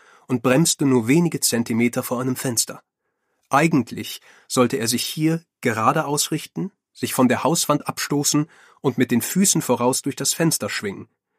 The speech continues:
Währenddessen sollte er sich vom Seil lösen, mit dem Schwung des Sprunges im Innern des Raumes landen und einfach weiterlaufen. Doch das war Tom zu einfach.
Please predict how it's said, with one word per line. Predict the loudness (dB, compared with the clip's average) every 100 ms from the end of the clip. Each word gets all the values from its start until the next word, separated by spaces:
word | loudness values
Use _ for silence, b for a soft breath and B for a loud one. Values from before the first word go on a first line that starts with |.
| _ -2
Währenddessen | 2 2 2 2 4
sollte | 4 4
er | 0
sich | -4 -4
vom | -4 0
Seil | 2 4
lösen, | 4 2 2 -2 b b b
mit | -6 -2
dem | -2
Schwung | -2 -2 2 4 4
des | 0
Sprunges | -4 -2 0 0 0 -4
im | 0
Innern | 2 2 2
des | 0 0
Raumes | 0 0 0
landen | 0 0 0 -4 _
und | 0 0 -2
einfach | -4 -4 -2
weiterlaufen. | -4 -4 -12 -12 -12 -14 _ _ _ _ _ _ _ _ _ -2
Doch | -2
das | 0 -2 -2
war | -4
Tom | -4 -6
zu | -6 -6
einfach. | -8 -10 -16 -18